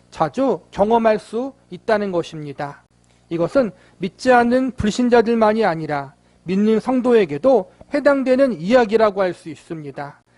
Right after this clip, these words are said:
제자들이 처음에는 잔잔하고 평온한 바다를 건너갔지만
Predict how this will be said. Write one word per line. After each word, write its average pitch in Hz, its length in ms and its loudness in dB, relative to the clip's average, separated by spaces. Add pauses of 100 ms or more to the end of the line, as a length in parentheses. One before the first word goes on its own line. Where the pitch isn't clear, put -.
(240)
제자들이 214 520 2
처음에는 277 640 2 (240)
잔잔하고 214 880 0 (160)
평온한 277 500 0
바다를 214 460 0
건너갔지만 190 960 -2